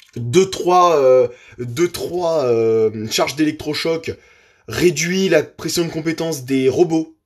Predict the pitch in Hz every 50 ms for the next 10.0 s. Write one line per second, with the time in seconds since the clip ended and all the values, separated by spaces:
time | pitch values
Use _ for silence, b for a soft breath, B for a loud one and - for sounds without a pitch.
0 | _ - - 113 104 - - - - 131 123 - 135 127 - 156 147 170 147 139
1 | 127 123 131 127 147 156 151 131 - - 147 151 - - 156 156 151 160 156 151
2 | 139 127 - - - - 123 127 123 131 127 131 127 123 - 151 147 - - 156
3 | 160 160 160 143 123 B B B B B B B _ - 175 202 196 - - 104
4 | 127 143 143 139 147 160 160 156 165 165 175 170 156 123 - 160 160 160 170 165
5 | - - 185 180 185 175 - - 131 127 127 131 131 165 160 156 160 147 143 -
6 | 151 147 170 165 160 156 131 123 123 - 135 123 123 120 120 - 147 139 135 120
7 | 120 - 156 147 127 - 147 156 156 131 117 117 107 107 110 - - 135 127 131
8 | 139 135 127 127 139 139 135 - 160 147 - B B B B B B B - 147
9 | 135 156 160 151 135 143 135 - - - 170 160 151 143 143 143 160 151 147 147